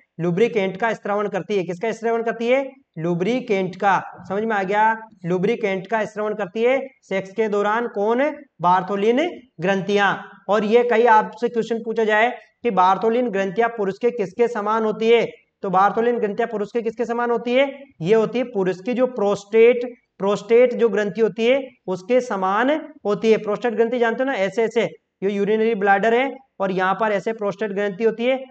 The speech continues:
और इसके बाद में यहाँ पर क्या होता है, यहाँ पर ऐसे पेनिस होता है, ठीक है। तो इसके बराबर या इनके समान होती है, किसके समान? प्रोस्टेट ग्रंथियों के समान होती है। कौन? बार्थोलिन ग्रंथियां, ठीक है। चलते हैं अपन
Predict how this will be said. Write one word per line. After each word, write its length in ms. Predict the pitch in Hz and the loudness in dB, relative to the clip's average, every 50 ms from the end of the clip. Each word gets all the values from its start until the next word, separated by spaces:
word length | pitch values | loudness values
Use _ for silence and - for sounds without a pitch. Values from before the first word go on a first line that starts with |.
| - _ - | -18 _ -6
और 100 | 185 190 | -4 -4
इसके 180 | 190 185 226 208 | -4 -2 -4 -2
बाद 220 | 190 190 190 190 196 | 0 0 0 0 0
में 80 | 214 | -2
यहाँ 240 | 196 175 170 165 170 165 | -2 -2 -2 -2 -4 -4
पर 100 | 196 185 | -6 -6
क्या 120 | 185 208 202 | -4 -4 -4
होता 200 | 196 - 214 220 | -4 -2 -2 -2
है, 140 | 233 226 226 - - _ _ - 170 | -2 -2 -6 -10 -20 _ _ -8 -4
यहाँ 160 | 170 175 175 175 202 | -2 -2 -2 -2 -2
पर 100 | 208 196 | -2 -2
ऐसे 200 | 175 170 175 214 | -2 -4 -4 -6
पेनिस 400 | 208 - 170 165 175 185 190 175 190 | -8 -6 -4 -2 -2 -2 -2 -2 -2
होता 220 | 175 170 175 175 | -4 -4 -2 -2
है, 100 | 170 156 - - - _ _ - | -2 -2 -4 -8 -16 _ _ -10
ठीक 140 | 196 190 - | -6 -4 -4
है। 60 | - - - - - _ - | -4 -6 -8 -18 -18 _ -6
तो 60 | 214 220 | -4 -4
इसके 360 | 202 190 185 180 190 233 233 | -2 -2 -4 -4 0 0 0
बराबर 460 | 202 214 208 208 208 190 185 185 170 | 2 2 2 2 2 0 -2 -6 -4
या 120 | 180 185 185 | -4 -2 -2
इनके 220 | 185 180 175 220 | -4 -4 -6 -6
समान 220 | 214 214 208 208 208 | -6 -6 -6 -4 -4
होती 160 | 208 180 226 | -4 -4 -6
है, 40 | 214 | -6
किसके 200 | 208 - - 220 | -8 -8 -10 -10
समान? 360 | - 214 214 226 262 277 285 269 - - _ _ _ | -10 -6 -2 -2 0 -2 -2 -6 -12 -20 _ _ _
प्रोस्टेट 520 | - 180 185 185 185 - 208 220 254 - 254 | -6 -4 -4 -4 -4 -2 0 0 0 0 0
ग्रंथियों 400 | 180 180 175 180 175 185 190 185 | -4 -4 -4 -4 -4 -4 -4 -4
के 120 | 190 214 | -4 -6
समान 260 | 175 202 190 190 196 | -6 -6 -6 -6 -4
होती 260 | 196 190 175 - 214 240 | -4 -6 -6 -2 -2 0
है। 100 | 269 254 262 - _ _ - | 0 -2 -4 -10 _ _ -8
कौन? 340 | 180 175 185 202 220 262 294 285 - - - | -4 -2 0 0 0 -2 -4 -6 -10 -6 -2
बार्थोलिन 560 | 160 165 165 165 160 196 190 175 196 226 254 311 339 330 - - _ - 175 | 0 2 2 2 0 -2 -2 0 2 2 2 0 -2 -4 -10 -18 _ -6 -2
ग्रंथियां, 460 | 175 185 180 175 185 190 190 185 165 - - 185 - - _ _ _ _ _ _ _ _ _ _ _ _ _ | 0 0 0 0 0 0 2 2 0 -2 -6 -12 -18 -20 _ _ _ _ _ _ _ _ _ _ _ _ _
ठीक 140 | - 190 180 | -6 -2 0
है। 100 | 262 294 320 - - - _ _ _ _ _ - | 0 0 0 -4 -14 -20 _ _ _ _ _ 0
चलते 220 | 214 208 170 233 | 0 2 2 2
हैं 80 | 247 240 | 2 4
अपन 220 | 240 247 285 - | 4 2 0 0